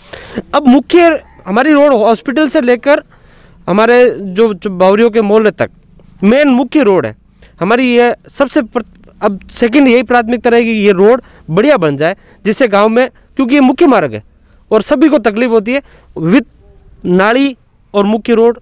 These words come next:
ये बनाने की हमारी सबसे पहली प्राथमिकता ये रहेगी। इसके अलावा चांदा जी के द्वारा जो अगर इम्प्लीमेंटेशन होता है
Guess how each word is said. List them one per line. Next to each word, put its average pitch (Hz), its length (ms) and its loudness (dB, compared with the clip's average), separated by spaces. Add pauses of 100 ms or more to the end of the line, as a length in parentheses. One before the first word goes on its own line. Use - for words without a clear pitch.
ये 185 120 0
बनाने 190 320 -2
की 185 120 -6
हमारी 175 180 -2
सबसे 185 260 -6
पहली 170 240 -4
प्राथमिकता 143 480 -2
ये 135 180 2
रहेगी। 214 300 0 (360)
इसके 254 200 0
अलावा 277 260 2
चांदा 254 280 0
जी 240 120 -6
के 262 100 -2
द्वारा 254 220 -2
जो 247 300 -4 (880)
अगर 220 240 2
इम्प्लीमेंटेशन 233 560 0
होता 170 280 0
है 156 220 -4